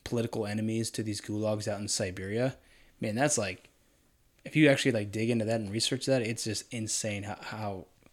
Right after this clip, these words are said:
barbaric, you know, how many lives have been lost due to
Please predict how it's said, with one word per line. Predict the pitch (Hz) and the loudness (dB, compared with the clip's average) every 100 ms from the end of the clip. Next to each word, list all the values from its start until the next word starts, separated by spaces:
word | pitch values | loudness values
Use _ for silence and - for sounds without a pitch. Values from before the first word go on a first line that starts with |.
| _ _ _ - _ - - - | _ _ _ -20 _ -20 -20 -16
barbaric, | - 117 107 101 101 107 104 101 - - - - _ _ | -14 -6 -2 0 2 2 2 -2 -10 -20 -20 -20 _ _
you | - 104 | -12 -10
know, | 101 | -4
how | |
many | 120 | -2
lives | 104 101 101 104 | -2 -4 -4 -6
have | 98 | -8
been | 95 | -8
lost | 95 95 - - | -8 -8 -8 -8
due | |
to | 98 | -10